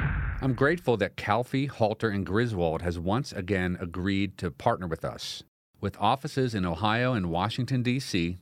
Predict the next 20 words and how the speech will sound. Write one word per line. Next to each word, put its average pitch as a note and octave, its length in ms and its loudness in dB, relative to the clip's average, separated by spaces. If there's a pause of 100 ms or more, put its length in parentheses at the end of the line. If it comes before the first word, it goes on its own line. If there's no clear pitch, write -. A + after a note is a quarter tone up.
(180)
this G2 180 -4
full-service G#2+ 840 0
national G#2+ 520 2
law G2+ 200 4
firm E2+ 340 -2 (100)
focuses G#2+ 440 -2
on E2 120 -2
all A2 320 0
aspects A2 580 0
of E2+ 140 -6
business G#2+ 360 0
and G2+ 100 -2
the G2 100 2
law, E2 360 0 (340)
including F#2+ 420 -2
corporate G#2+ 440 0
and C#3+ 100 -4
finance, F#2+ 640 0 (400)
intellectual A#2+ 600 2
property, F#2+ 640 0